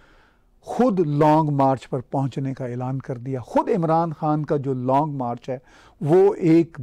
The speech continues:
बहुत ही बड़ा ड्रामा है, ख़ासतौर पर जो रीसेंट लॉन्ग मार्च है, पच्चीस मई से शुरू होने वाला जो एक ही दिन रहा, फिर प्रोटेस्ट पर प्रोटेस्ट हो रहे हैं, जलसे हो रहे हैं, और फिर ये दोबारा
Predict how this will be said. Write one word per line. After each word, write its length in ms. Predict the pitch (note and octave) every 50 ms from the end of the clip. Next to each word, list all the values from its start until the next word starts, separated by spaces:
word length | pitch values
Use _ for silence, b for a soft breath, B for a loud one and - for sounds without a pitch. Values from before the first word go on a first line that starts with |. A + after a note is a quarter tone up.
| A#2+ - -
बहुत 380 | A#3+ C#4+ - D#4 D#4 C#4 -
ही 100 | B3 A3+
बड़ा 400 | E3 C3 A#2 E3 E3 E3+ E3 D3+
ड्रामा 500 | C3+ A#2+ - C3+ C#3+ C#3 C#3 D3 D3 C#3+
है, 260 | B2+ A#2+ B2+ G#2+ - b b b b b b
ख़ासतौर 360 | - F3+ F#3+ F#3+ - G#3 E3+
पर 160 | F3 F#3+ E3+
जो 160 | C#3+ E3 D#3+
रीसेंट 540 | C#3+ C3 D#3 G3+ A#3+ F#3+ - A3+ A#3 F#3+ E3
लॉन्ग 380 | C3+ B2+ B2 G2+ E2+ - F#3 E3
मार्च 340 | D3+ - D3+ D3 - -
है, 120 | - - _ b b b b b b b b -
पच्चीस 480 | G#3 - - - - B3+ A3 - - F3
मई 320 | D#3 D#3 D#3+ E3+ F3+ F3
से 400 | - - E3+ D#3 D3+ D3+ D3 C#3+ b b b b b b b b b b _ _
शुरू 340 | - - - A3+ A3 A#3 G#3
होने 260 | F#3 F3+ E3 D#3 D#3+
वाला 380 | D#3 D3+ D3+ D3 D3 D3 C#3+ C#3+
जो 300 | C#3 A#2+ D3+ C#3+ D3 - -
एक 220 | E3+ E3+ F#3 F3+ -
ही 60 | F#3+
दिन 220 | C#3 D#3+ D#3 C#3+ C3+
रहा, 320 | D3 C#3 C#3 C3+ C3 B2+
फिर 340 | A#2+ - - - D3 C3 A#2+ - - - - -
प्रोटेस्ट 680 | D3 C#3 B2+ - - - F#3+ G3 F#3 - - - _ b b b b b -
पर 80 | D#3
प्रोटेस्ट 580 | C#3+ - - C#3+ C#3 - - E3 E3 D3+ - -
हो 120 | D3 C#3
रहे 160 | C3+ C3 C#3 C3+
हैं, 200 | C3+ C3 C3 B2+
जलसे 380 | A2+ E3 D#3+ D3 - - F3+
हो 200 | D#3+ D3+ C#3+ C#3+
रहे 160 | C3+ C3+ B2+
हैं, 200 | C3 C3 B2+ B2+ _ b b b b b b
और 200 | G3 E3 - - -
फिर 160 | C4+ E4 E4
ये 160 | C4 B3 G3+
दोबारा 540 | D3+ D#3+ D3 C#3 C#3+ C#3 C3+ D3 C#3 C3